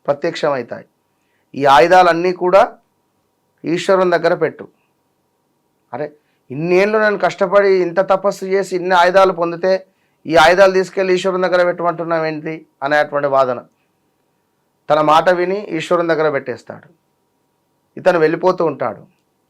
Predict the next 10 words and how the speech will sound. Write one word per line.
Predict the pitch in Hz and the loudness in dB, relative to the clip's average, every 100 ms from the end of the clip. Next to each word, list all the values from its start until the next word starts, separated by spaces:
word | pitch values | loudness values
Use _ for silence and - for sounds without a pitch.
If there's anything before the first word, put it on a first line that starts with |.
| - | -14
ఆ | |
యుద్ధానికి | 127 135 127 170 185 185 180 165 | -10 -4 2 4 2 0 0 2
వారందరూ | 156 143 151 160 | 2 2 2 0
వస్తుంటారు. | - 156 139 120 104 | -2 -8 -4 -6 -6
ఇతని | 127 156 | -8 -4
దగ్గర | 151 151 170 | -2 0 2
ఆయుధాలు | 147 151 160 | 2 2 0
ఏం | 147 165 | -2 -4
లేవు. | 147 101 _ _ _ _ _ _ _ | -6 -8 _ _ _ _ _ _ _
"అయ్యో | 113 135 156 | -10 -2 -2